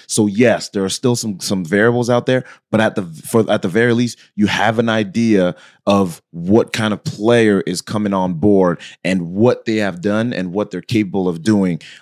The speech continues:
um, in the C F L. And plus, experience is one of those things that you can't really teach. So I think that to answer your question,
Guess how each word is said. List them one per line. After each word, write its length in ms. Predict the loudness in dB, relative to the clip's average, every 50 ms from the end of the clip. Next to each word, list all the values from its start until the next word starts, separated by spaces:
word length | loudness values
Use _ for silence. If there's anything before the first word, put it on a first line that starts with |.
| _ -4
um, 480 | -4 -2 -2 -2 -2 -4 -6 -8 -10 -2 0
in 220 | 2 2 4 2
the 80 | 0 -2
C 300 | -4 -4 0 0 2 2
F 220 | 0 0 -2 -2
L. 300 | -2 -2 -2 -4 -8 _ _ _ _ _
And 160 | -6 -6 -4
plus, 380 | -2 0 2 2 2 0 -4 -8 -10
experience 640 | -8 -8 -8 -6 -4 -2 -2 -2 -2 -4 -6 -10 -16 -20 _ _
is 140 | -8 -6 -4
one 100 | -2 -2
of 80 | 0 0
those 160 | -2 -2 -4
things 300 | -6 -6 -6 -6 -6 -4
that 180 | -4 -6 -6 -8 _ _ _ -10
you 100 | -10 -6
can't 240 | -4 -2 -2 -2 -4
really 220 | -6 -6 -8 -8
teach. 240 | -8 -10 -10 -8 -2
So 100 | 0 0
I 60 | 0
think 180 | 0 -2 -2 0
that 180 | 0 -2 -2 -4 -14 -20 _ _ _ _ -20 _ _ -2
to 120 | -2 0
answer 200 | 0 -2 0 -2
your 100 | -2 0
question, 420 | 0 0 0 0 -2 -4 -6 -6